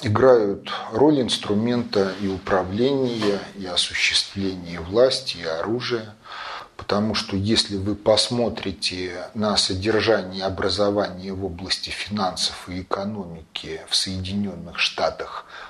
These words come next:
ориентирование на взращивание американского управленческого корпуса, то это будет одно образование.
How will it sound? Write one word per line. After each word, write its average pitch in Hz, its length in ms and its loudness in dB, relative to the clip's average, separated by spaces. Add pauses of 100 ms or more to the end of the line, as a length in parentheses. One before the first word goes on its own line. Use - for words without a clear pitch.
(120)
ориентирование 95 1080 -2
на 92 200 -2
взращивание - 960 0
американского 101 920 -2
управленческого 85 1000 -4
корпуса, - 680 -8 (560)
то - 140 -4
это 131 180 6
будет 123 380 2
одно 117 380 4
образование. - 760 -10